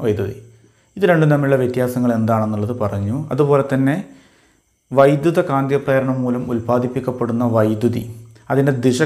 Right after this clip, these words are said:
കണ്ടുപിടിക്കാൻ ഫ്ലെമിങ്ങിൻ്റെ വലതു കൈ നിയമം ഉപയോഗിച്ച്, അതിൻ്റെ മൂന്ന് വിരലുകൾ ഉപയോഗിച്ച് നമുക്ക് കണ്ടുപിടിക്കാമെന്ന് പറഞ്ഞു കഴിഞ്ഞു. അപ്പോൾ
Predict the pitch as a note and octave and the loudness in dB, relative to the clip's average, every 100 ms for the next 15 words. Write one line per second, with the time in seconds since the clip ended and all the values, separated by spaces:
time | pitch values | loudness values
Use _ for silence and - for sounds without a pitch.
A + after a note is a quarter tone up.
0 | C#3 A#2+ A#2+ G#2+ G#2+ G2+ G2+ - _ _ | 0 0 0 -2 -4 -8 -10 -14 _ _
1 | - C3 D3 D3+ D3+ D3+ C3+ C3 C3+ D#3 | -2 0 2 2 4 4 4 2 2 2
2 | D#3 C#3+ C#3 C#3+ - A#2+ A#2 A2+ A2+ A2+ | 0 2 0 -2 -4 -2 2 2 0 -4
3 | G#2+ B2+ C#3 C3+ C#3 D#3 D3 B2+ C3 C#3+ | -6 -2 0 2 2 4 4 4 4 4
4 | C#3+ A#2 A#2 A2 G#2+ A#2 - - _ _ | 4 2 2 0 -4 -10 -14 -20 _ _
5 | _ _ A#2 A#2 A#2 A#2 A2 A#2 A2 A2 | _ _ -8 -8 -4 -2 0 0 0 0
6 | A2 G#2 G#2 E3+ - - _ G#2 F#2+ F#2+ | -2 0 -2 -4 -8 -18 _ -6 -6 -6
7 | G2 G2 - - _ _ _ _ _ _ | -8 -10 -10 -18 _ _ _ _ _ _
8 | _ _ _ _ _ _ _ _ _ _ | _ _ _ _ _ _ _ _ _ _
9 | _ _ _ C3 D3 | _ _ _ 0 2